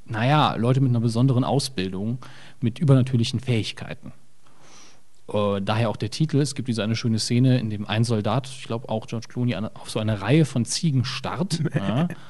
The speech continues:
Speaker 1: und sich eine rauspickt, die ganz besonders anstarrt und irgendwann fällt die dann tot um. Will halt mit seinem Geiste töten.
Speaker 2: Hm.
Speaker 1: Ja, und diese einzelnen Soldaten haben dann unterschiedliche besondere Fähigkeiten. Ähm, es spielt auch noch mit, äh, Name vergessen,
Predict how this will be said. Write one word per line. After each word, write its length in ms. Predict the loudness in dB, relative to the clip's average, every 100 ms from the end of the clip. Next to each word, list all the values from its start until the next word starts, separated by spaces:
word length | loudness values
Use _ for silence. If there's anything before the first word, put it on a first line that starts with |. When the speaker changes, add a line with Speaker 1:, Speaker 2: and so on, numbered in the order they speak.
| -16
Speaker 1:
und 340 | -14 -12 -8 -4
sich 180 | -4 2
eine 240 | 6 6
rauspickt, 560 | 6 4 2 0 -2 -2
die 60 |
ganz 200 | 0 2 4
besonders 380 | 4 6 4
anstarrt 480 | 4 2 2 2 2
und 140 | 2 6
irgendwann 340 | 6 6 2
fällt 200 | 0 0
die 40 | 0
dann 140 | -2
tot 180 | -2 -4
um. 160 | -4 -10 -12 -16 -16 -16 -16 -16 -2
Will 140 | 4 6
halt 140 | 8
mit 100 | 6
seinem 220 | 6 4
Geiste 380 | 4 2 0 -2
töten. 380 | 0 2 2 -4 -12 -14 -16 -16 -16 -14 0
Speaker 2:
Hm. 140 | 2
Speaker 1:
Ja, 140 | 2 2
und 100 | 2
diese 160 | 2
einzelnen 300 | 2 2 4
Soldaten 400 | 4 2 2 2
haben 120 | 2 2
dann 120 | 2
unterschiedliche 640 | 2 2 2 2 2 2 -2 -6 -8
besondere 300 | 0 2 2
Fähigkeiten. 800 | 4 4 6 4 4 4 4 2 0
Ähm, 220 | -2 -2 -4 -14 -16 -16 -12
es 160 | -6 -6
spielt 300 | -2 -2 -2
auch 80 | -2
noch 120 | -2
mit, 260 | -2 -4 -8
äh, 600 | -8 -6 -6 -6 -4 -6 -10 -16 -16 -16 -16 -4
Name 180 | 0 0
vergessen, 380 | -2 -4 -2 -4